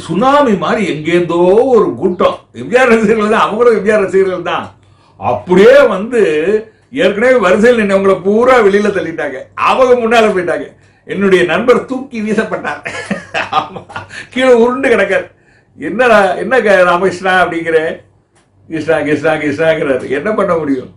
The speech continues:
"ராமகிருஷ்ணா, கிருஷ்ணா, கிருஷ்ணான்னு" உட்கார்ந்துருக்காரு. "டிக்கெட் கிடைக்கும்னு நினைச்சேன், எப்படி ஆயிடுச்சே?" அப்படின்னாரு.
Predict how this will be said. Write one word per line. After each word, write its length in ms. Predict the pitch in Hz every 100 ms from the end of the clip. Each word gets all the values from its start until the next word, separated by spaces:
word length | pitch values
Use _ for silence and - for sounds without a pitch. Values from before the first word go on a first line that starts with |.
| _
"ராமகிருஷ்ணா, 600 | 127 139 151 156 135 160
கிருஷ்ணா, 280 | 147 135 156
கிருஷ்ணான்னு" 480 | 139 131 151 151 147
உட்கார்ந்துருக்காரு. 560 | 143 143 123 117 101 - _ _ _ _ _ _ _ -
"டிக்கெட் 300 | 151 151 165
கிடைக்கும்னு 360 | 143 156 160 160
நினைச்சேன், 140 | 151
எப்படி 300 | 143 160 165
ஆயிடுச்சே?" 680 | 170 165 165 165 165 165 165 151
அப்படின்னாரு. 500 | 147 143 123 113